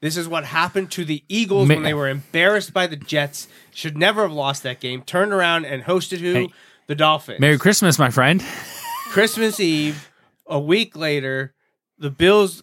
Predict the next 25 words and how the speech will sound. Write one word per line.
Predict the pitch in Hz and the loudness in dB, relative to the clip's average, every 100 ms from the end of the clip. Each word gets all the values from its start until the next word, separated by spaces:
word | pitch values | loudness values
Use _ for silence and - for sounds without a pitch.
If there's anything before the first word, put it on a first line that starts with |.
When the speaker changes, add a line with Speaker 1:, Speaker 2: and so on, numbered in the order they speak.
| - | -8
Speaker 1:
get | 165 | -4
embarrassed | 156 143 165 202 196 - | -4 -2 2 4 2 0
by | 190 | -2
the | 175 | -2
Cowboys. | - 156 139 135 123 123 120 123 - _ _ _ | -4 -2 0 -4 -8 -6 -6 -8 -12 _ _ _
Who | - 202 | 0 2
do | 226 | 2
they | 226 214 | 0 0
play | - 185 180 | 2 0 2
next | 165 156 - 151 | 0 -4 -6 -8
week? | 143 139 _ _ _ _ | -6 -8 _ _ _ _
The | 147 | 2
Dolphins. | 160 160 151 104 67 - _ - | 4 4 2 -4 -16 -20 _ -16
This | 123 | -16
pisses | _ - 208 208 185 | _ -2 -2 -2 -8
me | 185 170 | -4 -4
off | 120 90 _ _ | -6 -10 _ _
twice. | - 180 139 104 - _ _ _ _ | -2 0 0 -4 -20 _ _ _ _
Both | 143 202 269 254 | 2 4 4 -2
of | 214 | -4
you | 202 | -2
guys, | 175 147 104 80 - - _ - - - - - | 0 0 -2 -16 -20 -20 _ -20 -20 -20 -12 -4
Eagles, | 190 214 214 196 | -2 0 0 0
Cowboys, | 185 190 160 120 101 | 0 0 -2 -10 -16
what | 113 127 143 233 | -20 -6 0 0